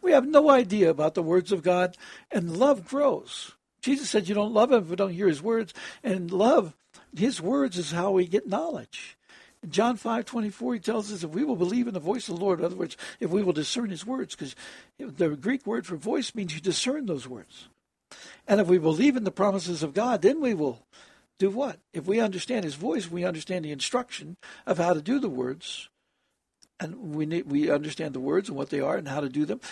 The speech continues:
So we enable the good works of the Father was prepared from the foundations of the world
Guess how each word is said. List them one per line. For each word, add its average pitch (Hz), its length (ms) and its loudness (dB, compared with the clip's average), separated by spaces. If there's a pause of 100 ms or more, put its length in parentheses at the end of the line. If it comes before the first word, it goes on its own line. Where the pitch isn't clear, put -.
(100)
So - 180 4
we 240 140 0
enable 240 320 4
the 180 100 2
good 185 200 -2
works 220 300 -6
of 202 60 -4
the 185 60 -2
Father 208 340 0
was 165 140 -4
prepared 190 420 0
from 156 120 -10
the 147 100 -10
foundations 156 540 -6
of 135 80 -6
the 147 60 -4
world 147 280 -2